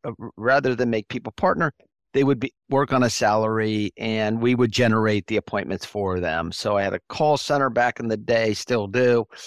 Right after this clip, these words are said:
And we would do outreach marketing, radio, television. I've been doing this. You mentioned the podcast and radio show for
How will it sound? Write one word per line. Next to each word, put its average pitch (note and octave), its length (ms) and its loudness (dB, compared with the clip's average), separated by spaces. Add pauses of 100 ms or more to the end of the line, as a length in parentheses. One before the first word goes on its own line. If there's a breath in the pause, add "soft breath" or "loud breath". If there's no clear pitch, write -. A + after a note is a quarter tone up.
(340 loud breath)
And B2 220 0
we A#2+ 120 2
would A2+ 120 2
do A2+ 220 2
outreach A2 440 0
marketing, G#2+ 560 0
radio, A2 580 4
television. G#2 680 -2
I've F#2 120 -2
been G2+ 200 -6
doing G#2 240 0
this. G2+ 260 -2
You A2 120 -6
mentioned G2+ 400 -4
the F#2 160 0 (100)
podcast G2 640 -2
and G2 80 -4
radio G2 240 0
show G2 220 -4
for F#2+ 320 -4